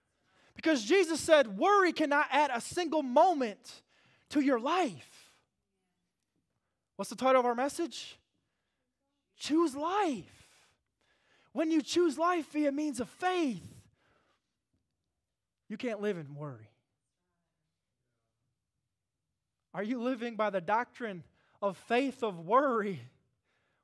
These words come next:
What a miserable way to live. Talk about curses, talk about death, talk about more anxiety, talk about more stress, more panic.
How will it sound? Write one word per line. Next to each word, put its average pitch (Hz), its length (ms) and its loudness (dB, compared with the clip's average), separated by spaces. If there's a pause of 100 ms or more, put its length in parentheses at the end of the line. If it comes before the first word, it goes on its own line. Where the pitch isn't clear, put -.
(140)
What 254 180 -8
a 208 100 -10
miserable 208 640 -10
way 226 240 -10
to 214 60 -12
live. 208 480 -10 (1500)
Talk 269 180 -4
about 220 280 0
curses, 196 600 -8
talk 277 240 -8
about 214 320 -4
death, 226 380 -4 (140)
talk 262 220 -6
about 214 320 -4 (580)
more 294 260 4
anxiety, 269 760 -4
talk 247 200 -6
about 233 200 -2
more 285 180 -4
stress, 262 540 -14
more 269 180 -8
panic. 262 400 -12